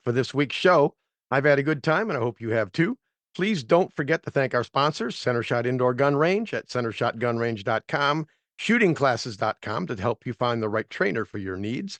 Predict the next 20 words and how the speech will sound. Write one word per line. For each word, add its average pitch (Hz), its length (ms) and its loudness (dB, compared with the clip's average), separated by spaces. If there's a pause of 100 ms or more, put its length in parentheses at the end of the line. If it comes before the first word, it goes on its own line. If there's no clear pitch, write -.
(320)
and 120 140 -2
the 117 60 -4
United 135 360 0
States 175 320 -2
Concealed 170 400 -4
Carry 117 300 0
Association 82 800 -8 (320)
for 104 140 2
all 139 180 6
your 151 160 4
self-defense 147 600 2
needs. 160 220 0
Go 127 140 0
to 101 80 -2
U 147 180 0
S 160 80 0
C - 160 -6
C 139 220 -2
A 131 140 0
dot - 200 -8